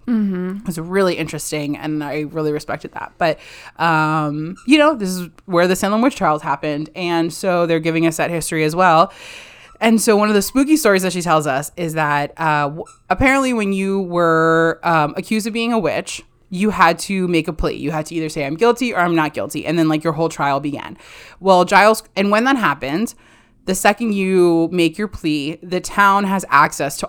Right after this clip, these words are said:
Speaker 2: all of your physical belongings, including your land, and they can take it away.
Speaker 1: Mm-hmm.
Speaker 2: And the way that she was explaining it is that when Giles Corey was accused of being a witch, he knew this, so he never entered a plea.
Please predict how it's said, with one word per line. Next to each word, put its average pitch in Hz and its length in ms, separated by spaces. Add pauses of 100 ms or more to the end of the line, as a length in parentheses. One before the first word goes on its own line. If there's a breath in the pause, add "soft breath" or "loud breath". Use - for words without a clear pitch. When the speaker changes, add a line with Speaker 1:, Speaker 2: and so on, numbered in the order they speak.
Speaker 2:
all 160 260
of 156 100
your 156 80
physical 147 800
belongings, 170 560
including 160 380
your 151 140
land, 139 340
and 170 120
they 156 100
can 160 160
take 156 260
it 151 60
away. - 360 (260 loud breath)
Speaker 1:
Mm-hmm. 196 240
Speaker 2:
And 175 600
the 190 140
way 185 140
that 190 120
she - 120
was 170 100
explaining 226 480
it 160 100
is 151 100
that 143 260
when 160 180
Giles 185 300
Corey 165 340
was 147 680
accused 156 440
of 165 60
being 151 200
a 180 60
witch, 147 380
he 170 220
knew 254 260
this, 156 240
so - 100
he 175 220
never 180 420
entered 160 300
a 143 60
plea. - 280